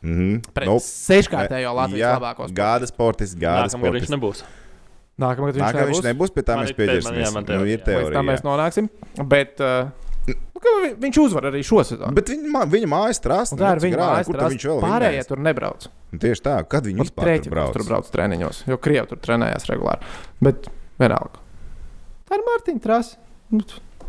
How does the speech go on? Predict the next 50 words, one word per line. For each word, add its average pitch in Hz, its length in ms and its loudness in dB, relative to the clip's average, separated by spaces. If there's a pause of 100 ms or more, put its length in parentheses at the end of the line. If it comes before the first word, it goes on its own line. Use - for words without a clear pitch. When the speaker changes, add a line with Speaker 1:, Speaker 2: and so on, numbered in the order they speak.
(200)
Speaker 1:
Es 95 140 2
vispār 123 240 0
nesaprotu, 101 320 -4
kāpēc 80 220 -2
tik, - 100 -2
uh, 80 260 2
slikts 101 300 -2
piedāvājums, 69 640 0
kā 80 100 -4
saka, 76 240 -2
no, 67 300 -4 (240)
nē, 123 180 0
labs 180 460 -2
piedāvājums, 85 720 0
labs 160 340 -2
Speaker 2:
Ja 165 140 2
Speaker 1:
piedāvājums. 160 200 0
Speaker 2:
liekas 139 200 -4
tā 143 100 -4
kā 127 200 -2
mums, 123 340 -2
jā. - 160 -2
Speaker 1:
Jā, 101 320 2
jā, 85 140 2 (100)
jā, 78 100 0
bet 98 220 0
es - 140 -4
teiktu, 156 180 -2
tur 151 100 -2
bez 143 340 -2
variantiem 90 440 -2
vinnēs, 123 380 0
tur 95 80 2
vispār - 280 0
bez 92 160 -2
variantiem. 104 380 0 (720)
Speaker 2:
Nu, 165 460 0 (360)
es 233 120 -4
neteikšu, 220 240 2
ka 185 80 -2
bez 180 80 -4
variantiem, 202 400 0
bet 160 80 -4
es - 60 -16
teikšu, 165 220 0
jā, 151 140 2
ka 135 80 -6
Martins 135 500 2
mājās 131 300 0
uzvarēs. 127 400 -4